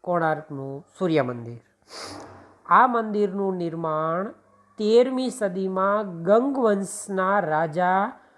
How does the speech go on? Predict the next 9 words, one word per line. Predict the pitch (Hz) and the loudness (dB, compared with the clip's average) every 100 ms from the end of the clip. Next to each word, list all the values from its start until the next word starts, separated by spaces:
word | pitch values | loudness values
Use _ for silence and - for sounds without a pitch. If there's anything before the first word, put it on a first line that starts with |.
| _ 156 | _ -10
નરસિંહવર્મન | 151 151 156 - 269 262 220 190 185 175 185 233 | -4 -4 -4 -6 -2 2 4 2 2 0 -2 -4
પ્રથમ, | - - 208 208 196 139 - - | -6 -2 -2 2 0 0 -10 -8
આ | 185 | -6
મિત્રો | 190 196 196 | -6 -6 -8
ખાસ | - 208 247 240 | -2 2 2 0
યાદ | 190 208 185 | 0 0 2
રાખવાનું | 190 190 190 185 170 | -2 0 -2 -2 -4
છે | - 214 | -6 -4
તમારે | 185 165 147 | -4 -4 -4